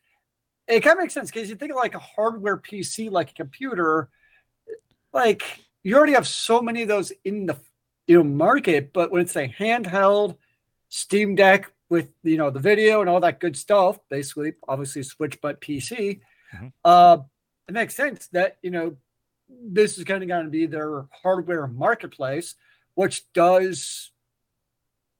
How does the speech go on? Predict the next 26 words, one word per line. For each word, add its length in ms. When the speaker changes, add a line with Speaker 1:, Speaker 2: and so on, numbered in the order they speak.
Speaker 1:
benefit 480
their 360
own 320
Steam 440
ecosystem 760
and 80
complement 640
it. 260
So 560
it's 200
kind 240
of 120
a 40
no-brainer 760
to 120
me, 160
honestly, 540
that 180
they 100
would 120
just 200
continue 480
on 100
this 140
path. 480
Um, 600